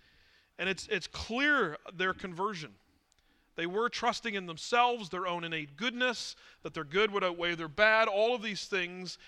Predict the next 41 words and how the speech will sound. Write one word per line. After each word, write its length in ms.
And 100
the 40
Holy 260
Spirit 280
of 120
God 320
breaks 400
through 220
and 100
shows 460
them 180
their 120
sinfulness. 840
They 80
realize 380
they 160
are 120
lost 600
and 240
without 360
hope, 380
and 160
their 240
only 460
hope 400
is 200
an 220
external 500
Savior, 580
and 280
the 140
only 320
one 240
that 180
can 300
save 300
is 100
Jesus 340
Christ 320
the 80
righteous. 460